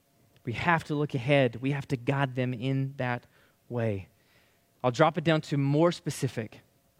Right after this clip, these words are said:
One of the most dangerous times to discipline your kids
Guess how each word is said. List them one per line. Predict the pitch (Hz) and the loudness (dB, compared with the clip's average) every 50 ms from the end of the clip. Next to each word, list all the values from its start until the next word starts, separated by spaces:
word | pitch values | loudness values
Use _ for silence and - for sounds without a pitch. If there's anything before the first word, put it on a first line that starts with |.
| _ _ _ _ _ _ _ _ _ _ _ _ _ _ _ _ _ _ _ _ _ _ _ _ _ _ _ - | _ _ _ _ _ _ _ _ _ _ _ _ _ _ _ _ _ _ _ _ _ _ _ _ _ _ _ -2
One | 151 156 165 | 0 2 4
of | |
the | 170 | 4
most | 156 147 143 - - 135 131 - | 4 2 2 0 -4 -10 -6 -2
dangerous | - 226 170 175 180 160 180 180 180 170 - - | 0 2 4 4 2 2 2 2 0 0 -2 -6
times | - 170 151 151 156 156 - | -4 0 0 0 0 -2 -2
to | - 147 127 | -2 0 2
discipline | 139 143 - - 143 - 127 120 120 135 131 - _ _ _ _ _ _ _ _ _ _ _ _ _ _ _ _ | 2 2 2 0 -6 -4 -2 -2 -2 -2 -4 -6 _ _ _ _ _ _ _ _ _ _ _ _ _ _ _ _
your | - 113 131 160 160 | -6 -2 -2 -2 -2
kids | - - 135 113 101 101 101 104 - - | -2 -2 -2 0 0 0 -4 -6 -10 -18